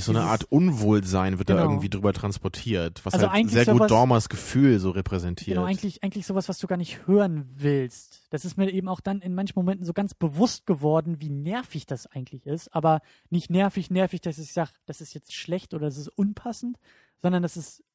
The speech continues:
Speaker 1: extrem passend für diese Gefühlslage, in der sich Dormer befindet. Nämlich diese
Speaker 2: Mhm.
Speaker 1: Anspannung, die, die immer bei ihm ist, egal in welchem Moment er gerade ist.
Speaker 2: Mhm.
Speaker 1: Und, ähm, das hat mir auch sehr, sehr gut gefallen.
Speaker 2: Ja. Also diese Detailverliebtheit, das ist ja wirklich ein,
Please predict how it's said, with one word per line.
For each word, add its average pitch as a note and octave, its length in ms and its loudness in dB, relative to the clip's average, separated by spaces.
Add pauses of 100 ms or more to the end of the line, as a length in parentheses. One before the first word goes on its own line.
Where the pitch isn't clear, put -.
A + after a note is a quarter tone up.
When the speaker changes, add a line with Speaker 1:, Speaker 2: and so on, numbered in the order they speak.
(260)
Speaker 1:
extrem A#3 420 0
passend - 360 -8
für E3 280 0
diese D3+ 420 -4
Gefühlslage, - 1700 -4
in D#3+ 80 -4
der D3 100 2
sich C#3+ 160 -4
Dormer C#3+ 300 -4
befindet. C#3 520 -4
Nämlich C3+ 220 -4
diese G2+ 200 -2
Speaker 2:
Mhm. B2+ 60 -8
Speaker 1:
Anspannung, F#3+ 800 -2
die, E3+ 240 -8
die E3 260 -16 (340)
immer A3+ 240 0
bei F#3 180 0
ihm F#3+ 200 -4
ist, F#3+ 200 -8
egal E3 280 -4
in E3+ 100 -4
welchem E3 180 -8
Moment D#3+ 280 -6
er C#3 100 -6
gerade C3+ 200 -8
ist. D#3 240 -12 (280)
Speaker 2:
Mhm. F2+ 320 -8
Speaker 1:
Und, D3 400 -4
ähm, C#3 300 -6
das D#3+ 140 -2
hat G3+ 120 -4
mir G3 100 -2
auch F#3+ 80 0
sehr, F#3 240 0
sehr D#3+ 120 -2
gut C#3+ 160 -8
gefallen. C3 400 -10
Speaker 2:
Ja. - 20 -16 (260)
Also G#2+ 120 0
diese A#2 220 0
Detailverliebtheit, B2+ 1120 0
das G#2 120 -6
ist A#2 100 -8
ja G2+ 140 -2
wirklich A2 260 -2
ein, F#2 380 -4